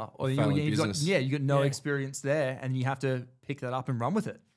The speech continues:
Speaker 2: Exactly. You know, like, the electrical apprenticeship's four years. You spend four years learning how to be a Sparky.
Speaker 3: Yeah.
Speaker 2: Um, but then you wanna go and start a business where you got, like, even more responsibilities and, you know, you're talking about a lot more money, a lot more responsibility,
Speaker 3: Mm-hmm.
Speaker 2: a lot more risk.
Speaker 3: Yep.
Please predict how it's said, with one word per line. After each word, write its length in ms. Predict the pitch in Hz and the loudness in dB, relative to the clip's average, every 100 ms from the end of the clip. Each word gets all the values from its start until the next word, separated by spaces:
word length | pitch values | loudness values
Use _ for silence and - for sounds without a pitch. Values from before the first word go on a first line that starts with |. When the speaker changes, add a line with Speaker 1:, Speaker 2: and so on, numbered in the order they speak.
| - | -10
Speaker 2:
Exactly. 420 | 101 113 110 107 | -4 -2 -2 -4
You 120 | 98 | -4
know, 180 | 113 113 | -2 0
like, 180 | 110 107 | -2 -6
the 240 | 117 117 | -4 -4
electrical 400 | 98 120 117 - | -2 -4 -4 -2
apprenticeship's 480 | 113 120 107 113 87 | -4 -2 -6 -6 -10
four 220 | - 107 | -8 -6
years. 360 | 104 123 170 - _ - _ - | -4 -6 -6 -8 _ -20 _ -12
You 80 | |
spend 440 | 107 - - 113 104 | -10 -10 -8 -8 -4
four 180 | 120 113 | -4 -2
years 200 | 110 101 | -4 -6
learning 240 | 107 101 | -4 -4
how 120 | 104 | -6
to 40 | 98 | -6
be 140 | 101 | -6
a 60 | 98 | -6
Sparky. 560 | - 104 113 117 101 139 | -6 -6 -6 -6 -12 -6
Speaker 3:
Yeah. 240 | 151 143 - - | -4 -4 -8 -10
Speaker 2:
Um, 420 | 101 101 98 92 - | -6 -4 -6 -8 -10
but 80 | 98 | -10
then 100 | 107 | -6
you 100 | 107 | -4
wanna 120 | 101 | -4
go 100 | 98 | -6
and 100 | 95 | -8
start 240 | - 90 | -8 -8
a 40 | 92 | -8
business 560 | 92 101 95 - - - _ _ | -8 -8 -8 -8 -10 -12 _ _
where 120 | 98 | -10
you 80 | 98 | -8
got, 140 | 98 | -8
like, 160 | 95 85 - | -10 -12 -12
even 200 | 95 92 | -8 -6
more 200 | 95 104 | -6 -6
responsibilities 840 | 101 104 95 90 98 98 101 92 | -8 -8 -8 -6 -4 -4 -4 -4
and, 80 | 92 | -8
you 60 | 87 _ _ _ | -12 _ _ _
know, 60 | 95 | -10
you're 80 | 95 | -6
talking 240 | 107 104 | -6 -6
about 140 | 98 95 | -6 -6
a 20 | |
lot 160 | 101 | -8
more 160 | 98 95 | -8 -8
money, 280 | 98 101 101 | -8 -6 -6
a 60 | |
lot 120 | 98 98 | -6 -8
more 120 | 95 | -8
responsibility, 840 | 87 104 - 85 101 101 101 101 | -8 -8 -10 -8 -6 -6 -6 -6
Speaker 3:
Mm-hmm. 200 | 147 170 | -4 -4
Speaker 2:
a 100 | 156 | -2
lot 60 | 104 | -4
more 180 | 98 95 | -4 -6
risk. 480 | 107 110 107 - - | -2 -2 -2 -6 -10
Speaker 3:
Yep. 160 | 151 | -12